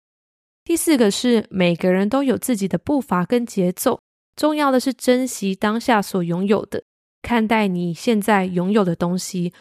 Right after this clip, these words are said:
我们没有要在正确的年纪做该做的事，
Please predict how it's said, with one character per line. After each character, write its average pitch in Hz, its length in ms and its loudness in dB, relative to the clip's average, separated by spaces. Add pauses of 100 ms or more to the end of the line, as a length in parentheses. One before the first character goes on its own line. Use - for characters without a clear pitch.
(140)
我 196 60 -4
们 190 140 2
没 185 240 0
有 240 160 2
要 208 180 4
在 208 160 0
正 226 300 -2
确 226 140 -4
的 202 100 0
年 175 260 -4
纪 196 220 -6
做 196 220 0
该 185 280 -4
做 185 200 -4
的 - 100 -8
事， - 400 -8